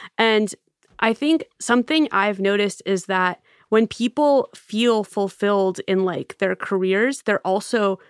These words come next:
or whatever, what they do in their day-to-day lives, or maybe as a parent, like, in what, in some aspect of their life, they also are much more likely to kind of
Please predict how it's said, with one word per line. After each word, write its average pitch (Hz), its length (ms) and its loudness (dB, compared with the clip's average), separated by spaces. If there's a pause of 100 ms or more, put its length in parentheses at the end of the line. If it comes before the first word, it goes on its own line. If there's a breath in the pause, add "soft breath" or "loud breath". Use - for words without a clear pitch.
(460 soft breath)
or 214 220 2
whatever, 202 240 0
what 185 120 0
they 196 120 0
do 202 100 -2
in 208 60 2
their 196 80 4
day-to-day 196 280 0
lives, 180 280 0
or 190 100 2
maybe 214 240 2
as 190 160 0
a 190 60 -4
parent, 196 480 0
like, 185 120 -4
in 196 160 2
what, 233 200 0
in 208 80 2
some 247 180 -2
aspect 190 380 -2
of 185 80 -4
their 180 120 -2
life, 175 300 -2 (400 loud breath)
they 226 160 4
also 220 420 -2
are 311 120 4
much 233 240 0
more 220 160 0
likely 196 340 -2
to 196 160 -4
kind 202 320 -2
of 196 160 -4